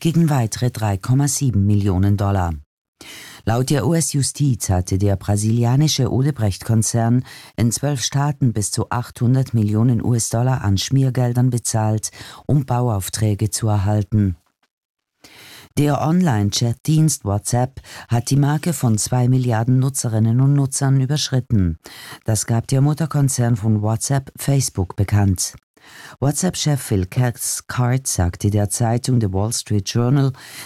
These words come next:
der Erfolg von WhatsApp zeige, dass die Privatsphäre durch Verschlüsselung der Kommunikation verteidigt werden müsse. Die U-S-Behörden hatten mehrfach kritisiert, sie kämen wegen der Verschlüsselung nicht an die Nachrichten von Kriminellen heran.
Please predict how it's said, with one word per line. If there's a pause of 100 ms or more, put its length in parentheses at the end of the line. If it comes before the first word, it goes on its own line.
der
Erfolg
von
WhatsApp
zeige, (340)
dass
die
Privatsphäre
durch
Verschlüsselung
der
Kommunikation
verteidigt
werden
müsse. (1000)
Die
U-S-Behörden
hatten
mehrfach
kritisiert, (320)
sie
kämen
wegen
der
Verschlüsselung (220)
nicht
an
die
Nachrichten
von
Kriminellen
heran.